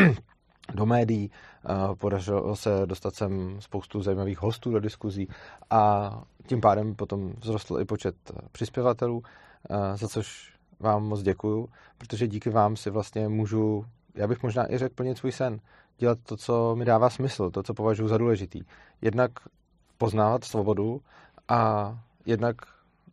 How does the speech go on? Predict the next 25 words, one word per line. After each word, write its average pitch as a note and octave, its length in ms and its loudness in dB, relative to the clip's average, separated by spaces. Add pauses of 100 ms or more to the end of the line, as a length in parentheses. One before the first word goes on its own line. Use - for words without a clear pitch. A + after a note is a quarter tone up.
nějakým A2+ 240 0
způsobem A#2 400 -4
tu B2 80 0
svobodu A#2 340 -2
dál A2+ 240 8
zprostředkovávám, A2+ 840 2 (200)
zprostředkovávat A2+ 600 0
ostatním A#2 360 -4
lidem. A2 200 2 (120)
Ale A#2 240 2
to A#2+ 80 2
je B2 80 6
pro B2 140 2
mě B2 140 2
vlastně A#2+ 260 2
pořád A2+ 300 2
ta G#2+ 100 -4
cesta A#2 300 -4
k - 40 -18
tomu A2 160 -4
poznání. G2+ 520 0 (540)
Eh, F#2+ 440 0 (180)
nějaký A2 240 -4
učení A#2+ 560 -2
se, A2+ 400 0